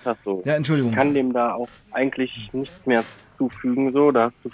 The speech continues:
Speaker 1: vollkommen recht
Speaker 2: Mhm.
Speaker 1: und,
Speaker 2: Mhm.
Speaker 1: ähm,
Speaker 2: Gut, in diesem Sinne sagen wir jetzt Amen und, ähm,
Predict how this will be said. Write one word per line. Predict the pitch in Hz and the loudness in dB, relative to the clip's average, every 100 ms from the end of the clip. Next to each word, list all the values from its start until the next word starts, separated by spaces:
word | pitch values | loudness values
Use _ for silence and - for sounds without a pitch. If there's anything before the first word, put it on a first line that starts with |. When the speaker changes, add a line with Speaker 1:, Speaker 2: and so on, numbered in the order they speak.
| - | -2
Speaker 1:
vollkommen | 117 - 110 | 0 2 0
recht | 107 131 | 2 0
Speaker 2:
Mhm. | 135 127 123 | 2 2 2
Speaker 1:
und, | 110 110 | 0 -4
Speaker 2:
Mhm. | - | -2
Speaker 1:
ähm, | 104 104 104 - _ _ _ _ _ _ _ - - - - - - - - - | 2 2 0 -4 _ _ _ _ _ _ _ -20 -20 -20 -20 -20 -20 -20 -20 -6
Speaker 2:
Gut, | 131 123 - - | -4 -4 -8 -8
in | 131 | -4
diesem | 147 147 | -2 -2
Sinne | 123 127 123 110 _ | -2 0 -2 -4 _
sagen | - 120 123 123 | -6 -4 -2 -2
wir | 107 | -2
jetzt | 107 98 - - - _ - | -4 -6 -10 -14 -18 _ -6
Amen | 120 127 127 117 - - - _ | -4 -2 -2 -4 -8 -20 -20 _
und, | 120 113 107 - - | -6 -4 -4 -6 -10
ähm, | 120 107 107 101 95 | -6 -4 -4 -4 -6